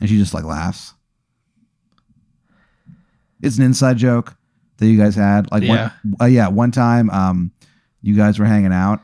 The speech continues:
Speaker 1: and, uh, this couple broke up, uh, like, in front of, like, pretty much in front of, like, uh, your window. They got into this huge screaming match, and, like, they're like, "We're through," or whatever.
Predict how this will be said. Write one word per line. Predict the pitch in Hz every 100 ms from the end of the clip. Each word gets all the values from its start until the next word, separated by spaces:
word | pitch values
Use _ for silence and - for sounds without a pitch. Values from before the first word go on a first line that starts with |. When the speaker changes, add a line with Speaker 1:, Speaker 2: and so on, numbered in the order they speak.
| 107
Speaker 1:
and, | 98 90 90
uh, | 87 87 85
this | 80 101
couple | - 107 107
broke | 92 98 101
up, | 95 101 - _ _ _ _ _
uh, | 98 92 87 82 - _ _
like, | 90 95 - -
in | 98
front | - 104 101
of, | 92
like, | 90 - _ _ -
pretty | 208 214
much | 170
in | 139
front | 139 131
of, | 107
like, | 110 104 101
uh, | 95 92 87 87 80
your | 92 90
window. | 95 104 123 170 _ _ _ _
They | 104
got | 110
into | 110
this | 101
huge | - 113 104
screaming | - 98 104
match, | 107 107 107 -
and, | 87
like, | 85 69
they're | 98
like, | 92 -
"We're | 135 147
through," | - - 156 147
or | 117
whatever. | 104 101 92 90